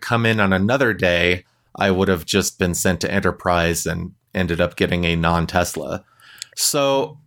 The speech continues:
what it sounds like is that the problems of California and Tesla owners in California are slowly leaking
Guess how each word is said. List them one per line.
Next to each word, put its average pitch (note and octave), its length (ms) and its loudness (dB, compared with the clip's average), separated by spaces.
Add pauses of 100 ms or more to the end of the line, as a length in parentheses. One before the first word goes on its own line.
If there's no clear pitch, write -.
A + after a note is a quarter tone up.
(160)
what D3 360 -2
it C4 140 0
sounds F3 400 0
like G#2 480 0
is A2+ 340 0
that A2 380 2 (220)
the G#2+ 100 0
problems D3 640 2
of - 160 0
California A2+ 1080 2 (480)
and G2 380 2
Tesla B2 400 0
owners A2+ 400 2
in G#2 120 -2
California G2+ 920 2
are F2+ 160 0
slowly B2 1000 0
leaking A2 560 0